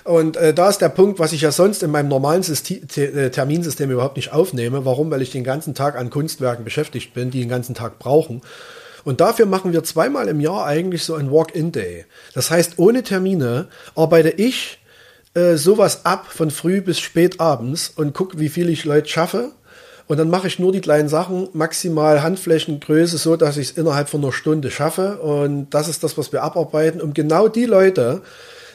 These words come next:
die könnten zwar auch zu unserer Claudi gehen oder zum David und so. Also wir haben ja viele Tätowierer, die das auch machen können oder gar ganz woanders sind, die sowas machen.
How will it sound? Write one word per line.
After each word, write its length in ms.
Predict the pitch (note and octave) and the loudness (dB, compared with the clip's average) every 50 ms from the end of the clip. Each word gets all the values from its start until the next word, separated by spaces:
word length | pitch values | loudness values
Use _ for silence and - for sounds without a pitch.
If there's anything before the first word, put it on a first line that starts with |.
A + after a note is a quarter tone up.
| _ - | _ -4
die 120 | F3+ D#3 | -4 -4
könnten 360 | - - G#3+ A#3+ - A3 G3+ | 2 4 2 2 4 2 -2
zwar 240 | - - F#3 E3 D#3+ | -2 2 2 2 4
auch 200 | F3 F#3 F3+ F3+ | 4 2 2 2
zu 180 | - - G#3+ - | -4 -4 0 0
unserer 240 | A3+ G#3 G#3+ A#3+ | 2 4 4 2
Claudi 540 | A3 - C3 A#2 G#2+ A#2+ C3+ C3+ C#3 C#3 C3+ | 2 2 -2 0 0 0 0 0 -2 -4 -6
gehen 380 | B2+ C3+ C3 C3 C3 C3 C3 D#3 | -6 -2 -2 0 0 0 0 0
oder 300 | F#3 F#3+ F#3+ F#3+ F#3 F#3 | 0 2 2 2 0 0
zum 240 | - - F#3 F#3+ E3+ | 0 -2 -2 -2 -2
David 400 | - D3+ C3 C3+ C#3 D3 C#3 C#3 | -2 0 0 2 2 2 0 0
und 140 | C#3+ C3+ | -2 -4
so. 140 | B2+ C#3+ C#3 | 0 2 2
Also 380 | C#3 C#3+ C3 C3 D3 D3+ D3+ D3+ | 4 4 2 4 4 4 6 6
wir 80 | D3+ | 4
haben 120 | D#3+ G#3 A#3+ | 2 4 2
ja 80 | F#3+ | 2
viele 240 | - - F3 E3+ D3+ | 2 2 2 2 2
Tätowierer, 400 | D3 E3+ D#3 D3+ D3 E3 F3 E3 | 2 2 0 2 2 4 4 4
die 80 | E3 D#3+ | 2 2
das 180 | D3 C#3+ - | 0 -2 -2
auch 180 | - D#3+ A3 - | -2 -2 -2 0
machen 260 | G#3 E3+ C#3+ C3 B2 | 0 -2 -2 -2 -4
können 180 | - A#2+ A#2+ D3 | -6 -8 -6 -4
oder 180 | F3 D#3 E3 | 0 2 2
gar 300 | C#3+ - D#3 D#3 F#3 F#3+ | 2 2 0 0 0 0
ganz 320 | - E3 E3 G#3 A3+ - G#3 | 0 -2 -2 -2 -2 -4 -4
woanders 360 | - - C#3+ C#3+ C3+ B2 - | -4 -2 -2 -2 -2 -2 -2
sind, 160 | C#3 C3 B2 | -4 -6 -4
die 100 | A#2+ B2 | -6 -6
sowas 340 | A2 B2+ A#2 A2+ G#2+ - - | -6 -4 -4 -4 -4 -4 -6
machen. 300 | A#2 G#2 - - F#2 F#2 | -8 -10 -10 -12 -18 -20